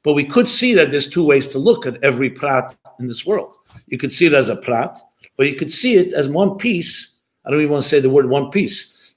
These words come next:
All part of one pshit is called Tachas Apshit is what he called it. The Eved Pashut sees it that way. An Eved Neman or a different person, a different type of Aveda doesn't see it that way. And there's Taka Chilukim.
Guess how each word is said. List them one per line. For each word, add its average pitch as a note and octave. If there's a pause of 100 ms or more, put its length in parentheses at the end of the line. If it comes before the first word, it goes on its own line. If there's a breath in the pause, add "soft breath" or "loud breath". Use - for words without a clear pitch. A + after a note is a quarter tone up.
(100)
All G3+
part F#3
of B2+
one E3+
pshit -
is B2+
called C#3 (520)
Tachas D#3
Apshit F#3
is C#3+
what B2+
he C3+
called C3
it. G2
The A#2+
Eved A#3
Pashut G#3
sees E3+
it C3+
that B2
way. F#2 (960)
An C3
Eved E3+
Neman F3
or B2+
a A#2+
different F#3
person, F3
a -
different D#3
type E3+
of E3+
Aveda F#3+
doesn't B3
see G3
it F3+
that -
way. -
And D3+
there's E3+
Taka G#3
Chilukim. A#3